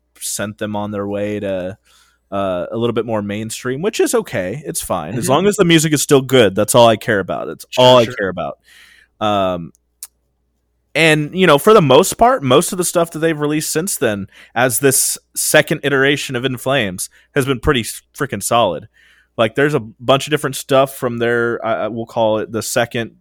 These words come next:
Speaker 1: iteration, right? Um, that they've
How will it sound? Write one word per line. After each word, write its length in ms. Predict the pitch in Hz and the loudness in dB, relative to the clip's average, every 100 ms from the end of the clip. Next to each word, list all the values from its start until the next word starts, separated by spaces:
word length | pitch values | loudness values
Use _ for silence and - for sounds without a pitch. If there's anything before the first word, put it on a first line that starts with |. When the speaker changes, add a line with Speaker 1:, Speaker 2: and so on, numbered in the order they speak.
| _ | _
Speaker 1:
iteration, 720 | 113 113 117 117 - 92 92 | -2 0 0 -4 -6 -8 -8
right? 240 | 92 98 - _ _ _ _ - | -6 -8 -10 _ _ _ _ -4
Um, 340 | 107 101 101 | -2 -2 -4
that 140 | 104 - | -8 -4
they've 420 | 123 120 117 | -2 -2 -4